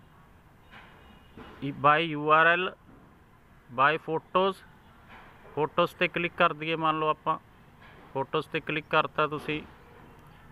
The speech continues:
ਅੱਜ ਦੀਆਂ ਜੋ ਫੋਟੋਜ਼ ਹੈ ਉਹ ਆ ਗਈਆਂ ਮੇਰੇ ਕੋਲ ਸਾਹਮਣੇ, ਜੋ ਵੀ ਸੁਬਾਹ ਸੁਬਾਹ WhatsApp ਆਉਂਦੇ ਹੈ ਜਾਂ ਜੋ ਵੀ ਹੈਗਾ। ਮੈਂ ਇੱਕ ਵਾਰੀ please example ਲਈ ਕਰ ਰਿਹਾ ਸਾਰੇ,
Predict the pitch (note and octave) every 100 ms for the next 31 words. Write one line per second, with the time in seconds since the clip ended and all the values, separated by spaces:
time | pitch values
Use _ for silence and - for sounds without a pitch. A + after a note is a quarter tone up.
0 | - - C#3 C#3 D3 D3+ C#3 D3 - C#3
1 | - D3 C#3+ D3 C#3+ - - - - -
2 | C#3+ D3 C#3+ C#3 D3 C#3+ C3+ - C#3+ -
3 | C#3+ C#3+ C#3+ C3+ C#3 C3+ C3+ - C#3+ C#3
4 | - C#3+ C#3 C3+ - - C#3 - C3+ B2+
5 | C3 C3 - - - - - C3 B2+ C3+
6 | C3+ D3 C3+ C#3 C#3+ C3+ - - - -
7 | - - - D3 D#3+ E3 D#3+ D3 D#3+ D#3+
8 | D#3 D3 C#3+ D3 D3 F3 E3+ D#3+ D3+ C3+
9 | C3+ C#3 C3 C#3 C3+ C3+